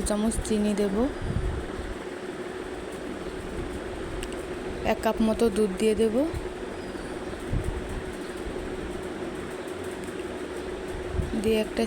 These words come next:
স্মুথ পেস্ট বানিয়ে নেব। এর সঙ্গে অ্যাড করব মিল্ক মেড। মিল্ক মেড আইসক্রিমকে খুব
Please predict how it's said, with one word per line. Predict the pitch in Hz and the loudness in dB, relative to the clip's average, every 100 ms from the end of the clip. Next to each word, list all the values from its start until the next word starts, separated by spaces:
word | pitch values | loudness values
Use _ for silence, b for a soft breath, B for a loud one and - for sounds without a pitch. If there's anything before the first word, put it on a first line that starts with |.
| - | 4
স্মুথ | 220 226 233 - - | 4 6 4 2 2
পেস্ট | 202 208 - 190 | 2 2 0 2
বানিয়ে | 185 185 185 | 4 4 4
নেব। | 180 175 - - - - - - - - - - - - - - - - 180 - 175 180 180 185 - 196 - 175 - 240 247 - - - - - - - - - 185 - - - - - - - - 220 | 2 0 0 -6 -6 -8 -6 -6 -6 -2 -2 -2 -4 -4 -4 -4 -4 -4 -4 -6 -6 -6 -6 -6 -6 -6 -6 -4 -4 -2 -4 -4 -6 -6 -6 -6 -4 -4 -6 -6 -6 -6 -6 -6 -6 -6 -8 -6 0 2
এর | - | 4
সঙ্গে | 220 220 | 4 6
অ্যাড | 208 - | 4 4
করব | 220 214 202 240 269 - - - 214 214 | 4 4 6 4 4 0 -6 -2 2 4
মিল্ক | 214 453 - 220 | 4 -2 2 4
মেড। | 208 196 190 - - - - - - 359 359 359 - - - - _ _ - | 6 4 0 -8 -10 -10 -8 -8 -6 -6 -6 -6 -6 -6 -6 -10 _ _ -6
মিল্ক | - 233 240 233 226 | 6 8 8 8 8
মেড | 240 - 202 | 8 8 6
আইসক্রিমকে | 208 - 220 233 240 | 4 4 6 6 4
খুব | 247 | 2